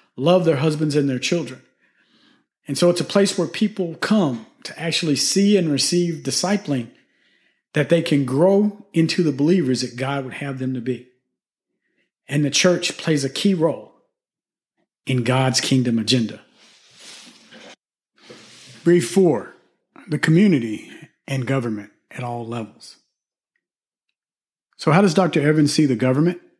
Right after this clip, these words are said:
He sees it as a referee to keep things fair and just. As an example, you might think about the role of large companies and antitrust law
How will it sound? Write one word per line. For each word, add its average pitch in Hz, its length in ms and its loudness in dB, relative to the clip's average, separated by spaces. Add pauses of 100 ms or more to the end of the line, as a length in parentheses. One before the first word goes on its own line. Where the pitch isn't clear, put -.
(180)
He 254 200 -6
sees 180 300 0
it 156 80 4
as 143 120 2
a 127 60 2
referee 127 540 -2 (600)
to - 100 -8
keep 156 240 0
things 143 280 2
fair 139 300 -2
and 107 160 -8
just. 113 480 -8 (320)
As 147 140 2
an 151 80 4
example, 147 640 0
you 151 100 2
might 151 220 0
think 147 200 2
about 127 460 0 (800)
the 139 100 -2
role 139 420 4
of 113 100 -2
large 123 300 2
companies 135 420 -2
and - 160 -6
antitrust 143 680 0
law - 320 -12